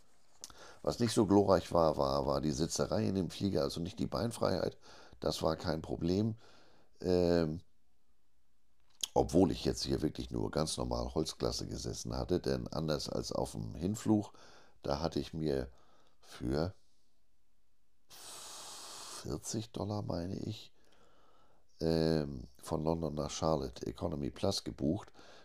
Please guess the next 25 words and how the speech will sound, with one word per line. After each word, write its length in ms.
Der 240
gleiche 380
Platz 420
hätte 140
jetzt 340
auf 140
der 120
Strecke 440
Chicago-London, 1160
wahrscheinlich 560
größerer 440
Flieger, 460
ganz 280
andere 340
Auslastung, 840
ähm, 480
hundertdreißig 1040
gekostet. 400
Und 60
ich 60
gesagt: 260
"Nee, 100
das 180
fällt 280
aus." 360